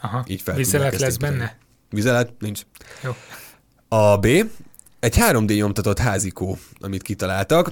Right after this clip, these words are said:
Speaker 2: ami félig a felszín alatt, félig pedig a felette helyezkedik el. Ez egy három részből állna. Ö, egy háló-, egy hálóhelység lenne alul, egy ilyen munka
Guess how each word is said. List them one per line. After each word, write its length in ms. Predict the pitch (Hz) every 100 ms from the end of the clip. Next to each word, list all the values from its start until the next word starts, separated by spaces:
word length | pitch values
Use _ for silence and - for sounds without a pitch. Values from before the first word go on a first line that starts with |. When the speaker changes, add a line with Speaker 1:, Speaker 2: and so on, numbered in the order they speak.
| -
Speaker 2:
ami 220 | 117 110
félig 340 | - 143 110
a 60 | 98
felszín 400 | - 95 - 107
alatt, 220 | 143 139
félig 260 | - 101 101
pedig 260 | 98 95
a 60 | 95
felette 360 | - 98 98 95
helyezkedik 580 | 90 92 - 95 92
el. 160 | 156 139
Ez 100 | 117
egy 100 | 107
három 300 | 131 104 95
részből 320 | 95 104 87
állna. 420 | 104 151 170 165 - - - -
Ö, 420 | 101 101 101 101 101 - -
egy 160 | 101
háló-, 300 | 120 113 101 95 -
egy 160 | 101
hálóhelység 640 | - 113 104 107 95 - 92
lenne 220 | 95 95
alul, 420 | 95 127 170 175 - -
egy 160 | - 98
ilyen 160 | 98
munka 580 | 101 113 107 101 98 95